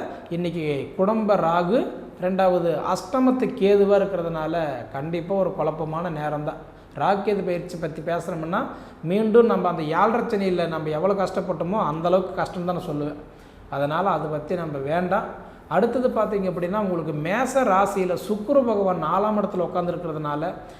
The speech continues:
இந்த நாலாம், அதாவது நாலாம் இடத்துல உட்கார்ந்த சுக்கிரன் பதினஞ்சு தேதி வரைக்கும் பார்த்தோன்னா, உடம்பு ஆரோக்கியத்துக்கு பார்த்துட்டு இருப்பார். ஏன்னா, நாலாம் இடம்னா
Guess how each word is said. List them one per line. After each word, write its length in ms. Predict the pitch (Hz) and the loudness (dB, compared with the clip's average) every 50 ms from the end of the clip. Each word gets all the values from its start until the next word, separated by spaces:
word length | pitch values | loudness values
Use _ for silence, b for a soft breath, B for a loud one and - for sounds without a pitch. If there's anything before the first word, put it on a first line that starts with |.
| B B B B | B B B B
இந்த 220 | 175 180 180 175 | -2 0 0 0
நாலாம், 460 | 170 170 175 196 220 233 233 233 233 | 2 2 4 4 6 6 6 4 4
அதாவது 400 | 196 196 208 220 214 208 185 175 | 4 4 4 4 2 2 0 2
நாலாம் 360 | 180 196 214 226 226 214 214 | 2 2 2 2 2 2 0
இடத்துல 180 | 208 202 208 202 | -2 0 2 2
உட்கார்ந்த 400 | 190 180 175 180 190 180 180 170 | 2 2 2 2 0 0 0 0
சுக்கிரன் 580 | 165 - 175 165 - 202 202 220 254 254 254 - | -2 -4 -6 -6 -2 -2 -2 0 0 -2 -2 0
பதினஞ்சு 560 | 185 175 196 240 254 262 254 254 254 202 175 | 2 2 2 2 0 0 0 0 -2 -2 2
தேதி 320 | 175 208 226 233 220 226 202 | 4 4 4 6 4 4 2
வரைக்கும் 420 | 202 196 208 202 202 226 196 185 | 4 4 2 2 2 0 0 0
பார்த்தோன்னா, 560 | 180 175 - 185 175 190 190 180 165 151 143 139 135 143 | 0 0 -2 -4 -4 -2 -2 -2 -2 -2 -4 -4 -4 -2
உடம்பு 380 | 156 165 196 220 226 208 202 | -2 0 0 0 0 0 0
ஆரோக்கியத்துக்கு 880 | 170 - 156 151 165 190 226 233 240 233 196 196 220 202 - 214 214 208 - | 0 0 0 0 2 2 4 6 6 4 4 2 0 0 0 -4 -4 -4 -2
பார்த்துட்டு 280 | 170 170 165 175 180 180 | -4 -4 -2 -4 -4 -4
இருப்பார். 300 | 170 151 139 151 139 - - - B B B B B B B B - | -6 -6 -4 -4 -6 -6 -6 -14 B B B B B B B B -6
ஏன்னா, 140 | 170 180 175 170 165 | -4 -4 -2 0 2
நாலாம் 300 | 175 196 208 214 202 190 | 2 4 4 4 4 4
இடம்னா 300 | 180 180 170 170 202 | 2 0 0 -2 -4